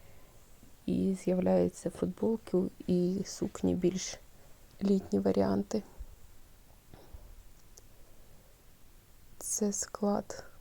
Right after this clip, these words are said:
наступного плаття. Щось я тут не туди впихнула. Це от, ось це плаття Zara, розмір М. Воно таке дуже-дуже м'ягеньке.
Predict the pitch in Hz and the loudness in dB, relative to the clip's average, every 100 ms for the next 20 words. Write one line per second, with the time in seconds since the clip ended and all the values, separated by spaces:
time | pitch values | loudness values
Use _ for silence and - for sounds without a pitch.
0 | - - 208 - 202 - 196 190 196 - | -14 -2 -2 -2 -6 0 2 2 0 2
1 | 262 - - 196 - - - - - - | 2 0 -8 -10 -12 -20 -20 -20 -20 -8
2 | 196 - 196 196 196 - - 202 196 - | -6 0 2 2 0 -2 0 4 4 2
3 | 190 196 - 202 - 196 202 214 - - | 0 0 -2 -6 -2 0 0 -2 -8 -18
4 | - - - - - - - - - - | -18 -18 -18 -18 -18 -18 -18 -18 -6 -2
5 | 202 208 - - 190 185 - - - - | 0 -2 -8 0 2 2 0 -4 -4 -2
6 | 202 202 - - - - - 196 190 196 | -2 -2 -10 -18 -16 -10 -6 0 2 2
7 | 233 302 - - - - - - - - | 0 -2 -8 -20 -20 -20 -20 -20 -20 -6
8 | 208 202 190 190 180 - - 180 202 214 | 0 2 4 2 2 0 4 4 4 4
9 | 202 196 - - 180 196 196 190 196 190 | 4 4 2 -4 -2 0 0 0 -2 0
10 | 196 196 180 - 185 185 202 - | 0 2 0 0 0 2 0 -4